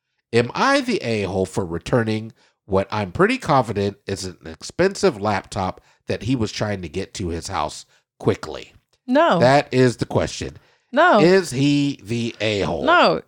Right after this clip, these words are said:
Speaker 2: you get what you get, you receive. Like, what you give is what you receive.
Speaker 1: L-,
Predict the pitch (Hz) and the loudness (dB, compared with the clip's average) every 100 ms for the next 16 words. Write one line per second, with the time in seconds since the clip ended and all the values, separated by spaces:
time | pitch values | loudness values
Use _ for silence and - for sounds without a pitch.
0 | - 208 240 196 226 262 - 240 233 247 | -8 0 2 4 4 6 4 0 2 -2
1 | 226 330 330 - 208 214 220 240 - 294 | 4 4 4 4 2 4 6 4 4 0
2 | 330 143 92 170 - 185 175 185 202 - | 2 0 0 -4 0 0 2 4 4 4
3 | 240 226 233 359 285 202 190 196 202 247 | -2 4 4 6 4 4 4 2 4 4
4 | 247 262 - 269 339 160 151 156 - 147 | 6 6 4 0 0 0 -2 -4 -10 -14